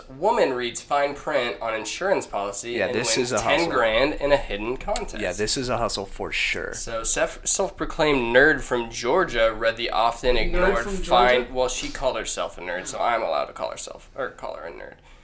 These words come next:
Speaker 2: You
Speaker 1: Uh,
Speaker 2: are a total nerd if you do this.
Speaker 1: Yeah.
Speaker 2: By the books.
Speaker 1: She ignored, or she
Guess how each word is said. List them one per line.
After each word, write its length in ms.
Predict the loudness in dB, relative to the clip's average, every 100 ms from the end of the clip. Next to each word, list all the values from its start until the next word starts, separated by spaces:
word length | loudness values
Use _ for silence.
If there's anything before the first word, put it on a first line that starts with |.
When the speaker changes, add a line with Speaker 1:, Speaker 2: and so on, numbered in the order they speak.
| -20 -4 8
Speaker 2:
You 140 | 12
Speaker 1:
Uh, 40 | 12
Speaker 2:
are 140 | 12
a 40 |
total 320 | 12 12 10 10
nerd 200 | 8 4
if 120 | 0
you 100 | -4
do 160 | -4 -6
this. 320 | -6 -8 -10 -12
Speaker 1:
Yeah. 160 | -12 -12
Speaker 2:
By 260 | 2 6 6
the 140 | 4
books. 480 | 2 0 -2 -2 -2
Speaker 1:
She 220 | 0 0
ignored, 460 | 2 6 8 6 4
or 180 | 2 2
she 500 | -2 -2 -4 -4